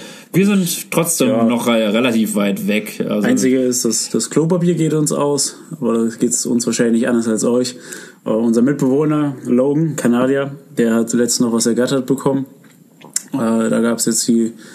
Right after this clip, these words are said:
Speaker 2: die Regel nur noch eins pro Person, ein, also nicht, nicht ein Blatt, sondern <laughs> eine Packung pro Person. Äh, dadurch, ja, gut, muss erstmal reichen, ne?
Speaker 1: Hamsterkäufe kennen wir uns, äh, sowieso schon mit aus. Also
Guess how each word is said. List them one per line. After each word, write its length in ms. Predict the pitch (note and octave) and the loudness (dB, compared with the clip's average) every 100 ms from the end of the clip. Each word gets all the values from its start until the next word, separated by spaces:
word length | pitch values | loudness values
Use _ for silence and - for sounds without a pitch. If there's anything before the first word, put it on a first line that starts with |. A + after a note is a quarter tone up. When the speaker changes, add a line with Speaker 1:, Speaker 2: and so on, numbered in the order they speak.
| - - | -12 -2
Speaker 2:
die 100 | A#2 | 0
Regel 360 | A2+ A#2 A#2 | 2 2 2
nur 120 | A2+ A#2 | 2 2
noch 200 | A2+ - | 0 -2
eins 480 | A#2 A2+ A2 - - | 2 2 0 -6 -6
pro 200 | - G#2+ | -2 0
Person, 420 | A2 A2+ C3+ C#3+ | 0 2 0 0
ein, 220 | A#2+ A#2 | 2 2
also 260 | B2 A2+ G#2+ | 0 0 2
nicht, 380 | A#2+ - - | 0 0 0
nicht 240 | A2+ G2 - | 0 0 -2
ein 320 | A#2 G#2+ G2+ | 0 0 0
Blatt, 240 | A#2 A#2+ | -2 -2
sondern 400 | - A2+ A2+ A2 - - - - | -2 0 2 0 -4 -12 -12 -12
<laughs> 400 | - - - - | -8 -6 -2 0
eine 220 | C3 C3 | 2 2
Packung 480 | - C3+ C3 D#3+ E3 | 2 0 2 2 0
pro 140 | D#3+ A#2+ | 0 2
Person. 460 | A#2+ A2+ B2 C3+ - - - - - - - - | 2 2 0 -2 -6 -16 -16 -16 -16 -18 -16 -4
Äh, 240 | A2+ A2+ G#2+ | 0 0 0
dadurch, 540 | A2+ A2+ A2 - - | 0 0 -2 -6 -6
ja, 340 | E3+ G2 G3 - | -4 -2 -4 -4
gut, 180 | - - | -6 0
muss 200 | E3 F3+ | 0 2
erstmal 280 | D3 C3 A#2 | 2 0 2
reichen, 400 | A2+ A2+ A2 G#2+ | 0 0 -2 0
ne? 220 | C3+ C#3+ - - - - - - - - - - | -2 -4 -12 -20 -20 -20 -20 -18 -16 -16 -6 -2
Speaker 1:
Hamsterkäufe 560 | D3+ E3+ - D3+ C#3+ | 0 0 0 0 0
kennen 200 | D3 C#3 | 0 0
wir 60 | C3 | 0
uns, 200 | A#2+ - | 0 0
äh, 360 | A2+ A#2 A2+ A2 | 0 2 2 2
sowieso 400 | A#2 A#2 C#3 G3 | 2 2 2 2
schon 300 | F#3+ F3 F3+ | 2 2 0
mit 100 | F3+ | 0
aus. 400 | - E3+ F3 - | 0 0 0 0
Also 380 | B2 B2 B2 | 0 0 0